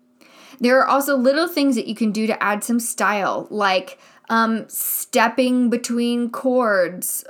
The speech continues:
like walking, like, kinda like a walking bass thing, walking up or walking down.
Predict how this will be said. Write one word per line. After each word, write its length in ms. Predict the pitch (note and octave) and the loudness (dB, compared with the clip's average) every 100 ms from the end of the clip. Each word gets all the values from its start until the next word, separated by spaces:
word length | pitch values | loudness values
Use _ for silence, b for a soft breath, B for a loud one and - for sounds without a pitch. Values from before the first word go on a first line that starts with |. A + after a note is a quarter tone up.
| - | -16
like 340 | - G#3+ G#3 | -4 -2 -2
walking, 600 | G#3 G#3 A3 A#3 G#3 G3 - | -2 -2 -2 -2 -6 -8 -10
like, 180 | G#3 | -10
kinda 220 | - A3+ G#3 | -8 -4 -4
like 160 | G3+ | -4
a 60 | G#3 | -4
walking 580 | F#3 F#3 G#3 G3+ G3 G#3+ - | -4 -4 -6 -8 -10 -12 -8
bass 320 | G#3 G#3+ A3 | -4 -4 -6
thing, 240 | - F#3+ F#3 | -8 -10 -6
walking 320 | F3+ - G3+ | -6 -6 -10
up 100 | F#3+ | -8
or 80 | G3+ | -6
walking 300 | F#3 A3+ G3 | -8 -8 -8
down. 380 | G3+ - G#2+ | -6 -6 -8